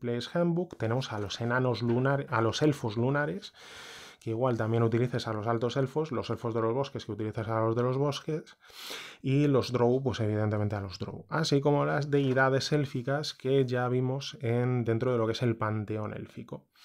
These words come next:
Están los enano-, los medianos, pies ligeros y fortecores, pues igual, los pies ligeros, eh, del manual del jugador y a los fornidos del manual del jugador, junto con sus deidades. Vale, esto tampoco tiene mayor explicación,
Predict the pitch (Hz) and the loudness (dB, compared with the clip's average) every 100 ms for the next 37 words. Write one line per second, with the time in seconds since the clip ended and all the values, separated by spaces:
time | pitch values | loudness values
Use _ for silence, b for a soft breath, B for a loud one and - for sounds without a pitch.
0 | B B B B B 127 123 113 107 127 | B B B B B 0 2 2 2 0
1 | 151 165 170 139 127 139 160 196 208 226 | 2 2 0 2 2 4 4 4 2 -2
2 | - - 110 110 104 139 123 110 110 113 | -6 -6 -4 -4 0 2 2 0 -2 -2
3 | 120 135 170 190 196 113 110 120 113 107 | 0 2 2 2 -2 -4 -2 -2 -2 -4
4 | 104 - 110 127 131 156 156 165 180 - | -10 -6 -2 -2 0 2 2 2 -2 -10
5 | - 135 127 131 135 139 139 143 139 151 | -4 0 2 2 2 2 0 0 -2 -2
6 | 156 170 175 131 131 135 127 139 - 117 | 2 2 2 2 2 2 0 -2 -6 -4
7 | 117 120 120 135 135 117 123 131 113 107 | 0 2 2 2 0 2 2 0 -2 -2
8 | 104 101 101 - - - - - 123 123 | -4 -6 -8 -12 -12 -14 -18 -8 -4 -2
9 | 135 123 135 - 139 139 156 117 110 110 | 0 0 -2 -2 -4 -6 -8 -8 -6 -6
10 | - - - 113 - _ B B B B | -8 -12 -16 -20 -20 _ B B B B
11 | B - 131 123 - 156 123 135 156 143 | B 2 4 4 4 2 2 4 4 4
12 | 139 127 131 127 - 135 135 - 165 | 4 4 4 2 4 4 4 4 2